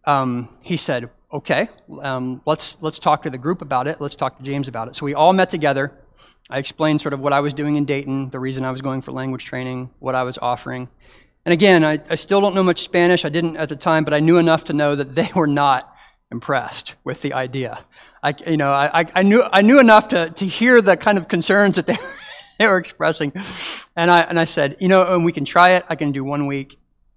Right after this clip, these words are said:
and if they don't like it, they can go back to having no one. And that might be preferable." I, I acknowledge that as a possibility. Um, so, so I went, I, I, I came back after six weeks.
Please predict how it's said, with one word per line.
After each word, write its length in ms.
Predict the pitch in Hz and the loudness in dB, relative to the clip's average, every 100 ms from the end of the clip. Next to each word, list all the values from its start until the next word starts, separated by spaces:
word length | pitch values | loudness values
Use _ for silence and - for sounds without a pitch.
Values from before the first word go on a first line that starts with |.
| - | -12
and 380 | 139 123 131 135 _ _ - | -10 -8 -10 -14 _ _ -14
if 100 | - | -8
they 60 | |
don't 140 | 139 135 | -6 -4
like 200 | 135 - | -6 -6
it, 140 | 147 | -8
they 100 | 135 | -8
can 120 | 143 | -6
go 100 | 139 | -6
back 200 | 139 139 | -2 -2
to 60 | 147 | -2
having 200 | 143 156 | -2 2
no 120 | 190 | 2
one. 280 | 135 117 120 _ | 2 -4 -12 _
And 260 | 135 139 147 | -8 -4 0
that 140 | 185 | 2
might 300 | 190 285 339 | 8 8 6
be 80 | 220 | 0
preferable." 520 | 226 214 - 123 - - | 0 0 0 -6 -8 -8
I, 180 | 135 131 | -6 -6
I 160 | 135 139 | -4 -6
acknowledge 400 | 135 160 165 151 | 0 2 2 0
that 140 | 143 | 0
as 120 | 143 | -2
a 40 | 143 | -2
possibility. 640 | 139 135 131 135 120 - _ - - - _ _ - | -4 -4 -8 -10 -10 -12 _ -20 -20 -20 _ _ 4
Um, 400 | 160 139 131 120 _ _ _ _ _ | 6 6 0 -6 _ _ _ _ _
so, 640 | - 214 185 160 147 - - - | 0 6 8 8 2 -10 -20 -6
so 200 | - 151 | -2 4
I 200 | 180 226 | 6 8
went, 360 | 196 180 180 - - _ _ _ - | 6 4 2 -4 -20 _ _ _ 0
I, 200 | 175 175 | 0 0
I, 160 | 160 156 _ - | -4 -4 _ -12
I 100 | 151 | -10
came 260 | - 180 165 | -4 -2 2
back 260 | 165 156 | 2 2
after 180 | 156 165 | -2 -4
six 300 | - 151 - | -8 -10 -8
weeks. 400 | 147 135 - | -8 -8 -10